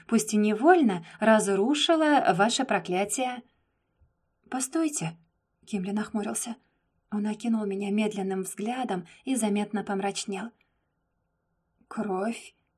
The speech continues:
и ночь», тихо пробормотал Ледяной.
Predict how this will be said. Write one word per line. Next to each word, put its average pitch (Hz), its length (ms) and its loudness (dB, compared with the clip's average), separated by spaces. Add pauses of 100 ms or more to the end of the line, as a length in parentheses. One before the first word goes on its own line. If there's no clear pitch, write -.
(420)
и 247 100 2
ночь», 190 640 -2 (500)
тихо - 320 -8
пробормотал 226 720 -2 (160)
Ледяной. 220 580 -2